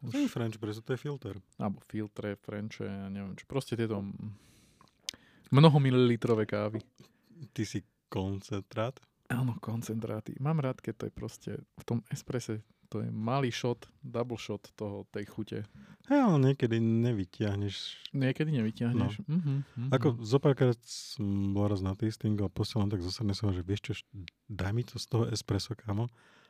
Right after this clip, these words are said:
Speaker 1: Ako bolo to najdivnejší pocit v mojom živote. Už to nikdy nechcem piť, ale ako zažil som to, hej. Keď dáš to
Speaker 2: Ja.
Speaker 1: ako naozaj tie veci, ktoré sú určené na filter,
Speaker 2: Mhm.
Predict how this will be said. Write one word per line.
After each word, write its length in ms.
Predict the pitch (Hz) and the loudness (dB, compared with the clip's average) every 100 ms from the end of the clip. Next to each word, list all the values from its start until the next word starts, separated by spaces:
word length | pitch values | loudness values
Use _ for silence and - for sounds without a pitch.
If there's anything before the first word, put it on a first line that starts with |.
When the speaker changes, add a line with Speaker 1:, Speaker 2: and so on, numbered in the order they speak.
| _ | _
Speaker 1:
Ako 180 | - 117 | -6 -4
bolo 260 | 90 104 98 | -2 -2 0
to 120 | 104 | -2
najdivnejší 960 | 92 92 92 98 107 117 117 110 - - | -2 -2 0 0 0 -2 0 0 -2 -8
pocit 300 | - 101 107 | -6 -4 -2
v 80 | 95 | 0
mojom 180 | 101 104 | 0 0
živote. 340 | 92 90 - | -2 -4 -4
Už 140 | - - | -8 -2
to 100 | 104 | 0
nikdy 300 | 101 107 104 | 2 2 2
nechcem 280 | 104 127 110 | 2 0 2
piť, 300 | 104 - - | -2 -2 0
ale 180 | 104 110 | 0 4
ako 100 | 110 | 6
zažil 300 | 104 104 110 | 6 6 4
som 200 | - 95 | 2 -4
to, 140 | 95 | -4
hej. 160 | 98 113 | -4 -2
Keď 140 | 127 | 0
dáš 160 | 127 131 | 2 4
to 40 | |
Speaker 2:
Ja. 100 | 135 | 4
Speaker 1:
ako 100 | 131 | 6
naozaj 340 | 135 156 135 123 | 6 8 6 0
tie 100 | 120 | -2
veci, 260 | 110 123 135 | -4 -4 -8
ktoré 280 | - 117 | -4 -4
sú 160 | 110 110 | -2 -2
určené 340 | 104 - 117 | -4 -2 0
na 120 | 110 107 | 0 -2
filter, 500 | 113 101 123 147 165 _ _ | -4 -4 0 0 0 _ _
Speaker 2:
Mhm. 320 | 131 113 131 | -2 0 0